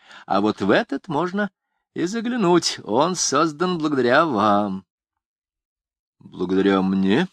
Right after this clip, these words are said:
Удивился я и посмотрел на вывеску, на которой было написано «Институт извлечения информации и низин».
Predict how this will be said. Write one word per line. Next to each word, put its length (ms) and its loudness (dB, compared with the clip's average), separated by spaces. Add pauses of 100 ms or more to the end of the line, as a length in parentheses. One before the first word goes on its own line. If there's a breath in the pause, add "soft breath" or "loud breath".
(1300)
Удивился 640 2
я 220 4
и 80 4
посмотрел 480 -2
на 180 0
вывеску, 640 -2 (360)
на 120 -10
которой 280 -2
было 180 0
написано 540 -4 (280)
«Институт 920 -2
извлечения 960 -2 (440)
информации 1000 0 (520)
и 260 4
низин». 720 -2